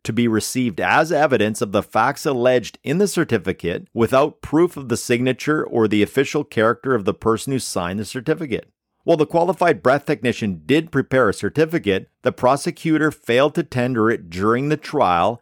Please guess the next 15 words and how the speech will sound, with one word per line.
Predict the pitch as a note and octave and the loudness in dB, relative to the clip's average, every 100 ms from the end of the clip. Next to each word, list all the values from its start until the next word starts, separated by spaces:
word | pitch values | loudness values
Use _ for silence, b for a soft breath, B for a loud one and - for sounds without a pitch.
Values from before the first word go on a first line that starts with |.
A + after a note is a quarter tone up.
| - | -2
and | A2+ G2 E2 | -2 0 0
did | C3+ | 0
not | D#3+ E3 C3+ | 2 -2 -2
call | - A2 A2+ | 0 0 2
the | A#2 | -2
technician | - A#2 - A2 G#2+ - A2+ | -2 -4 -2 -2 -2 -2 -8
to | A#2 | -8
testify. | - D#3+ E3+ E3+ - G2 C#2+ _ _ - | -2 -2 -2 -4 -2 -2 -2 _ _ -6
Here | G#3+ | 0
is | A3 | 0
what | C#3 C3+ | 0 -2
the | A2+ | -2
judge | A2 E3+ F3+ | 2 2 0
said, | C#3 G#2 D#2 - | -4 -4 -4 -8
quote, | - F3+ F#2 - | 0 2 2 -2